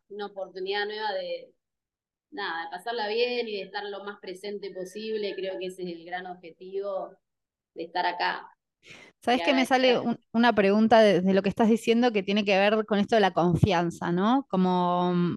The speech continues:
Speaker 2: vos, vos dijiste que tuviste como medio una adolescencia medio dura o como que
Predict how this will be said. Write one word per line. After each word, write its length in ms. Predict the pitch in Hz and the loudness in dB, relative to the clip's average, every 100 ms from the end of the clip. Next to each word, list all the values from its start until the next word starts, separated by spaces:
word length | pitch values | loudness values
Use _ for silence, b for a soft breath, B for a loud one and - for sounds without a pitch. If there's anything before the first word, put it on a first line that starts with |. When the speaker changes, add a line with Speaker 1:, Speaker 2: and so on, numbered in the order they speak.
| - - _ | -8 -20 _
Speaker 2:
vos, 200 | 180 220 | -2 2
vos 100 | 240 | 4
dijiste 300 | 240 226 233 | 4 2 0
que 100 | 208 | 0
tuviste 260 | 202 196 214 | 0 -2 0
como 160 | 202 | 2
medio 180 | 190 202 | 4 4
una 260 | 202 190 180 - | 4 2 -4 -8
adolescencia 480 | 185 185 208 202 | -8 -2 0 2
medio 240 | 196 196 196 | 2 2 2
dura 520 | 220 220 214 196 185 | 2 2 0 2 2
o 80 | 180 | 0
como 180 | 180 175 | -4 -6
que 100 | 175 | -8